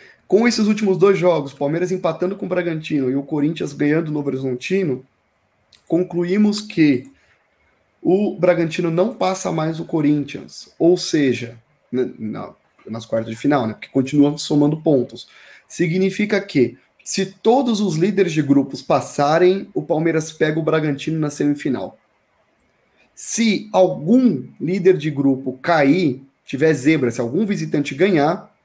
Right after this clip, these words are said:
o Palmeiras pega o visitante que passar. E, obviamente, é pior campanha. Se passar três visitantes, o Palmeiras vai pegar o visitante de pior campanha.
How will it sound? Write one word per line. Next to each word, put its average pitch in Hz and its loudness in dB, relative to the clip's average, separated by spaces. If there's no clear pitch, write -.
o 147 -4
Palmeiras 156 0
pega 143 0
o 139 -8
visitante 131 -4
que - -18
passar. - -10
E, - 2
obviamente, 143 2
é 131 0
pior 170 4
campanha. 190 0
Se 165 -6
passar 165 0
três 214 0
visitantes, 180 2
o - -20
Palmeiras 294 -4
vai 349 -2
pegar - -2
o 131 -2
visitante 151 -6
de 156 -16
pior 156 -2
campanha. 208 -2